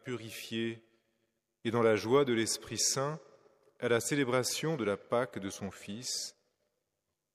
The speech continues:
il me semble important de dire quelques mots aujourd'hui. J'aurais pu le faire en communauté, mais à la place de notre chapitre communautaire,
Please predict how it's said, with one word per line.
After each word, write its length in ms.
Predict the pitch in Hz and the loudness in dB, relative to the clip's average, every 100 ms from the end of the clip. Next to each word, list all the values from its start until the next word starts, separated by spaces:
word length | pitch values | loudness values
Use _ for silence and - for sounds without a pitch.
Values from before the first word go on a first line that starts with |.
| - | -6
il 120 | 120 | -2
me 120 | 127 | -2
semble 540 | - - 160 165 123 - | -2 0 0 0 -4 -6
important 580 | 131 131 123 - - 151 | -6 -4 -6 -8 -6 -4
de 120 | 123 | -4
dire 340 | 101 113 135 127 - | -6 -4 -4 -6 -8
quelques 380 | - 127 110 - | -4 -4 -4 -6
mots 500 | 104 101 104 113 131 _ _ _ _ _ _ _ _ | -4 -2 -2 -4 -6 _ _ _ _ _ _ _ _
aujourd'hui. 680 | 110 104 101 90 82 80 76 95 _ _ _ _ _ _ _ _ _ _ _ _ _ _ _ _ _ _ _ _ _ _ _ _ - _ _ - | -6 -4 -6 -8 -10 -12 -16 _ _ _ _ _ _ _ _ _ _ _ _ _ _ _ _ _ _ _ _ _ _ _ _ _ -20 _ _ -6
J'aurais 260 | 110 110 | 0 2
pu 160 | 113 131 | 0 -4
le 60 | 110 | -6
faire 440 | - 127 123 - - | 0 2 2 -2 -6
en 120 | 110 | -6
communauté, 720 | - 110 107 104 - 120 147 - _ _ _ _ _ _ _ _ _ _ _ _ _ _ | -2 -2 -2 -4 -4 -6 -6 -12 _ _ _ _ _ _ _ _ _ _ _ _ _ _
mais 200 | 123 120 | -2 2
à 40 | 123 | 4
la 100 | 120 | 4
place 320 | - 147 139 | 6 4 4
de 60 | 113 | 0
notre 260 | 113 - | -2 -2
chapitre 460 | 120 127 - 131 - | -2 -2 -2 -6 -4
communautaire, 840 | 113 110 101 - 117 139 147 - | -2 0 -2 -2 0 0 -2 -10